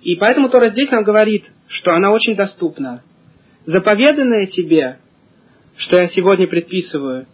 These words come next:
не слишком таинственно или удалено от тебя. Оно не на небесах,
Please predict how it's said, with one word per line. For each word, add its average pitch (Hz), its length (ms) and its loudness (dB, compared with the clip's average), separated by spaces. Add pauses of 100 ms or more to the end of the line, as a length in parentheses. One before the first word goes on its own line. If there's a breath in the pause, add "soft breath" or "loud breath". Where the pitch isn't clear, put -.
(340)
не 196 180 4
слишком 247 420 0
таинственно 208 640 0
или 151 200 -2
удалено 170 480 2
от 165 120 -2
тебя. 131 420 -6 (180)
Оно 190 260 2
не 262 140 4
на 240 80 4
небесах, 220 840 0